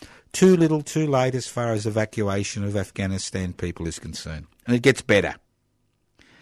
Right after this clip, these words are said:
Now, I heard the head of the United Nations lambast Australia for being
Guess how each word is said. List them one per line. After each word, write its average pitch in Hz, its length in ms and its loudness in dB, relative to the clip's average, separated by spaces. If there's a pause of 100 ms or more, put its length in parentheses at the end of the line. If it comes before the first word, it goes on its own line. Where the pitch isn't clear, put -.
(960)
Now, 139 220 4
I 139 140 6
heard 175 540 6
the 127 560 0
head 151 440 -2
of 117 200 -2
the 117 80 0
United 113 440 0
Nations 110 520 -2
lambast 110 880 0
Australia 95 800 -2
for - 160 -6
being 87 640 0